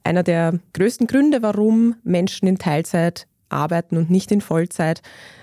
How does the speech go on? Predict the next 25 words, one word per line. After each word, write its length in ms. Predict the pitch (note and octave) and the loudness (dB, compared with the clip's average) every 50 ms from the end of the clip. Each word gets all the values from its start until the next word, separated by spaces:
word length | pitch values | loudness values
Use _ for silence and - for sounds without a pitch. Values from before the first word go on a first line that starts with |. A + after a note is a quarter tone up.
| - _ | -20 _
Also 260 | - E3 D#3+ F3 F3 | -6 -4 -2 0 0
sie 140 | E3+ - - | -2 -2 -4
suchen 320 | F3 - - F#3 E3+ F#3+ F#3 | -6 -2 0 2 2 2 2
sich's 400 | - - F#3+ F3 - - - - | 2 0 -2 -4 -4 -6 -4 -4
oft 300 | D3 D#3+ - - - - | -4 -4 -4 -6 -6 -4
eigentlich 260 | D3 D3 D#3 D#3 - | -2 -2 -2 -2 -2
gar 140 | C#3+ C3 C3+ | -4 -4 -4
nicht 180 | C#3+ D3 - | -4 -6 -4
selber 340 | - C#3+ C#3 C#3 D3+ - - | -4 -2 -2 0 -2 -2 -2
aus. 400 | B2 B2+ C#3 G3+ C#4+ - - - _ _ _ - - - - - - - - - _ _ _ _ _ _ | -2 0 0 0 -2 -4 -8 -14 _ _ _ -20 -20 -20 -20 -20 -20 -20 -20 -20 _ _ _ _ _ _
Und 80 | G3 G#3 | 2 2
natürlich 340 | A3+ A3+ - C4+ C#4+ C#4+ - | 2 2 2 2 2 2 2
gibt's 260 | - A#3+ - - - | 0 -2 -2 -4 -6
auch 380 | - E3 F#3+ G3 G#3 - - - - | -4 -2 0 0 -2 -4 -6 -8 -6
einige 380 | - D#3+ E3+ F3 D#3+ E3+ E3+ E3+ | -2 -2 0 0 0 0 -2 -2
Privilegierte, 720 | - - F#3+ F3+ G3+ G#3 G#3+ - - G#3 A3+ A3 A3+ G#3 | 0 2 2 4 4 2 0 0 0 0 0 2 0 -2
die 100 | F#3+ G3 | -2 0
das 160 | E3 G3 F#3+ | -2 -2 -2
zum 140 | - - F3 | -2 -2 0
Beispiel 420 | D3 C#3+ D3+ - - F#3+ F#3 F#3 F3+ - - - - - - - _ _ _ _ - | 0 0 -2 -2 0 0 0 0 -2 -4 -10 -20 -20 -20 -20 -20 _ _ _ _ -16
selber 380 | - - F3 D#3+ G3 A3 G#3+ | -12 -8 -4 -2 0 0 0
entscheiden, 720 | - D#3 D#3+ - - E3+ C3 C3+ C3+ - E3+ E3 E3+ E3 D3+ | 0 -2 -4 -4 -2 -2 0 0 0 0 0 0 2 2 0
weil 140 | C#3+ C#3+ D3+ | 0 -2 -2
sie 200 | - - D#3 - | -2 -4 -4 -2
aus 340 | - C#3+ D3 - - - | -2 -2 -4 -4 -8 -10